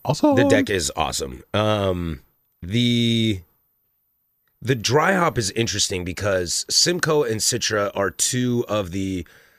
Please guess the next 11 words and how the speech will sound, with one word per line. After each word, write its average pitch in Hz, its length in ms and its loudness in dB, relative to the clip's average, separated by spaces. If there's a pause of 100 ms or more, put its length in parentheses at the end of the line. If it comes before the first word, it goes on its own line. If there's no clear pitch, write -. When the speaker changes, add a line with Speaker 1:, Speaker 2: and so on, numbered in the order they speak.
(1300)
Speaker 2:
probably 120 300 2
four 139 440 2
most 127 300 2
prominent 113 480 0
hops 98 360 -2
that 95 140 -4
come 101 160 -2
across 90 360 -2
my 82 160 -2
palate. 64 380 -4 (560)
Um, 80 600 -2